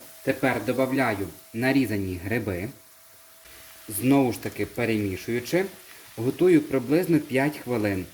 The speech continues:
до того моменту, поки гриби не зменшуються в об'ємі в три рази.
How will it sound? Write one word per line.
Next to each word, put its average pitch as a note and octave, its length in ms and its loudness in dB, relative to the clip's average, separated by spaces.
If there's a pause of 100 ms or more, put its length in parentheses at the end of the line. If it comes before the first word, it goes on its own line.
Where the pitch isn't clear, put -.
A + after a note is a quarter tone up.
(220)
до B2 120 -2
того A#2+ 280 0
моменту, G#2+ 580 -2 (460)
поки C3 260 -4
гриби B2+ 400 2 (120)
не B2+ 200 4
зменшуються A2+ 560 0
в G#2 160 -8
об'ємі D#3 500 0
в - 240 -18
три D#3 180 2
рази. F#2+ 320 -2